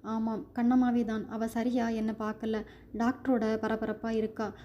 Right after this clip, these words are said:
நான் இப்போவும் உயிரை வச்சுட்டு வாழ இன்னொரு காரணம் இருக்கு லாவண்யா. தூக்குல தொங்குறதுக்கு முன்னால ஒரு தடவையாவது என் கண்ணம்மாவே பார்க்கணும்னு துடிச்சேன். அது நிறைவேறியாச்சு. நான் உங்க முக அமைப்பை மாத்தியிருக்கேன். கண்ணம்மாவுக்கு அடையாளம் தெரியுமா? எனக்கு தெரியல லாவண்யா.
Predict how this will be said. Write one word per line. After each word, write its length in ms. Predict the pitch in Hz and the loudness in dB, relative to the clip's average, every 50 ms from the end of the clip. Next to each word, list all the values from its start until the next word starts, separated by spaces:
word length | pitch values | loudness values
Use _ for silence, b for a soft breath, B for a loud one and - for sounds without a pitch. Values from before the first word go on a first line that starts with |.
| B B | B B
நான் 220 | - 233 240 240 | -2 2 2 2
இப்போவும் 420 | 233 - - 277 254 233 220 226 | 2 2 0 0 2 2 0 0
உயிரை 280 | 214 220 233 240 240 254 | 0 2 2 4 4 2
வச்சுட்டு 340 | 226 220 220 - - - 226 | 0 -2 -4 -8 -6 -6 -2
வாழ 340 | 220 220 214 214 220 220 214 | 0 0 0 2 2 0 2
இன்னொரு 340 | - 240 240 254 262 262 254 | 4 6 6 8 6 4 4
காரணம் 420 | - 226 214 214 214 214 220 220 | 2 0 -2 0 0 -2 -2 -2
இருக்கு 240 | 214 220 220 - 220 | -2 -4 -4 -4 -4
லாவண்யா. 460 | 214 208 208 208 214 214 214 220 214 208 B B B B B - | -2 -2 -2 -2 -2 -2 -2 -2 -2 -4 B B B B B -2
தூக்குல 340 | - 269 269 269 285 269 262 | 2 2 2 4 4 2 2
தொங்குறதுக்கு 480 | - 233 220 220 233 208 226 - 226 | 2 0 0 0 0 0 -2 -2 -2
முன்னால 460 | 220 214 214 214 208 208 208 214 214 208 | -2 -2 0 -2 -2 -2 0 0 0 2
ஒரு 180 | 220 233 240 254 | 4 4 4 4
தடவையாவது 600 | 247 226 220 220 220 220 214 208 202 190 220 220 | 2 0 0 0 0 0 0 0 0 0 0 0
என் 180 | 214 214 214 214 | 0 -2 -2 -2
கண்ணம்மாவே 440 | 226 226 240 247 240 233 233 240 240 | 0 2 2 4 4 4 2 2 0
பார்க்கணும்னு 560 | 240 220 208 214 214 - 220 220 220 226 233 - | 0 -2 -2 -2 -2 -2 -2 -2 0 0 -2 -2
துடிச்சேன். 440 | 233 208 214 220 - 233 220 208 - B B B B B B | -2 -4 -4 -6 -6 -6 -6 -6 -8 B B B B B B
அது 200 | - 233 214 269 | -4 2 4 6
நிறைவேறியாச்சு. 800 | 254 226 214 226 226 226 226 220 220 220 214 208 208 - 233 214 - - B B B B B B - - | 6 6 4 4 4 2 2 2 2 2 0 0 -2 -4 -6 -6 -6 -8 B B B B B B -8 -2
நான் 260 | 247 254 254 269 269 | 0 4 6 8 8
உங்க 280 | 254 233 220 233 233 | 8 6 4 4 2
முக 180 | 226 220 226 - 277 | 2 2 2 2 4
அமைப்பை 360 | 254 233 220 214 - 233 233 | 4 4 2 2 0 2 2
மாத்தியிருக்கேன். 680 | 233 214 214 214 - 226 226 220 214 214 - 226 220 214 214 | 2 2 2 -2 -2 -2 -2 -2 -2 -2 -2 -4 -2 -2 -2
கண்ணம்மாவுக்கு 640 | - 247 240 262 285 277 277 240 220 208 - - 233 | 0 4 6 8 8 8 8 6 4 2 0 -2 0
அடையாளம் 420 | 226 214 208 214 220 214 220 220 | 0 2 2 2 2 2 0 0
தெரியுமா? 420 | 214 226 220 220 220 220 220 220 214 196 B B B B B B - - | -2 -2 -2 0 0 0 0 -2 -4 -6 B B B B B B -2 2
எனக்கு 240 | 240 247 240 269 - | 2 2 2 2 2
தெரியல 400 | - 240 247 262 277 269 262 247 | 4 4 6 6 6 6 6 4
லாவண்யா. 460 | 226 214 214 208 214 208 208 214 220 | 4 2 0 0 0 -2 0 -2 -2